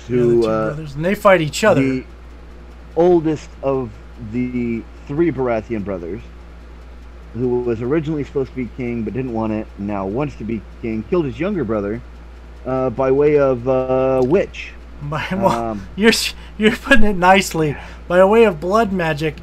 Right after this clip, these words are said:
Speaker 1: this bitch had sex with the older, what, the older Baratheon brother? Or
Speaker 2: Yes.
Speaker 1: the young, whichever one.
Speaker 2: And
Speaker 1: Had sex
Speaker 2: gave
Speaker 1: with him,
Speaker 2: birth
Speaker 1: and then
Speaker 2: to a
Speaker 1: gave birth to
Speaker 2: demon.
Speaker 1: a demon piece of shit looking like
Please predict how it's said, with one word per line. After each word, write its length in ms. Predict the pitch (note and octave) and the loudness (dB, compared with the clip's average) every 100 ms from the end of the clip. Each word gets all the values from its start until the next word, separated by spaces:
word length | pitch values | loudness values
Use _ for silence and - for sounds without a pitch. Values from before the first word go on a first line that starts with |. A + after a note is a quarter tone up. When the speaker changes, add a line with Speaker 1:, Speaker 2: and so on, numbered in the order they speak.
| - - - | -16 -10 0
Speaker 1:
this 200 | A#3 - | 0 2
bitch 380 | A3 A3 - - - - | 4 4 4 -12 -18 -8
had 300 | - A3+ G#3+ | 2 4 4
sex 360 | - A#3+ A#3+ G#3+ | 2 0 0 -4
with 100 | G3+ | -2
the 100 | F#3 | 0
older, 220 | G#3+ G#3+ | 0 -2
what, 320 | E3 F3 F3 | -4 -6 -4
the 60 | D#3+ | -4
older 180 | G#3 G#3 | -4 -2
Baratheon 520 | G3+ G#3+ G#3+ A3 G#3 | 0 0 0 -2 -2
brother? 260 | A3 A#3 A3+ | -2 -4 -4
Or 60 | - - - - - - - - - A#2+ | -10 -18 -20 -20 -20 -18 -18 -18 -8 -4
Speaker 2:
Yes. 140 | D3+ | -2
Speaker 1:
the 60 | D#3 | -2
young, 160 | E3+ D3+ D#3 | -6 -8 -8
whichever 320 | E3+ G#3 F3+ | -4 -2 0
one. 280 | F3 E3+ D#3 - - | 0 -2 -6 -14 -4
Speaker 2:
And 100 | D3 | 2
Speaker 1:
Had 180 | G#3 G#3+ | 2 2
sex 220 | C3+ D#3+ | 2 4
Speaker 2:
gave 80 | E3+ | 6
Speaker 1:
with 80 | A#3 | 4
him, 40 | D#3 | 2
Speaker 2:
birth 160 | E3 - | 0 -2
Speaker 1:
and 100 | G3+ | 2
then 80 | C#4 | 4
Speaker 2:
to 40 | |
a 40 | - | 6
Speaker 1:
gave 200 | B3+ G#3 | 6 8
birth 160 | B3 E3 | 6 6
to 40 | |
Speaker 2:
demon. 220 | F#3+ B3 G#3+ | 4 6 6
Speaker 1:
a 80 | E3+ C#3 - | 4 -4 6
demon 520 | A#3 D#4 D4+ A#3+ F#3+ | 8 10 10 6 4
piece 300 | - C4 B3+ | 4 4 4
of 80 | G#3+ | 0
shit 460 | - - C#4 - | 0 2 4 4
looking 340 | A#3 B3 A#3 F#3+ | 4 2 2 4
like 220 | F#3 F3+ | 4 4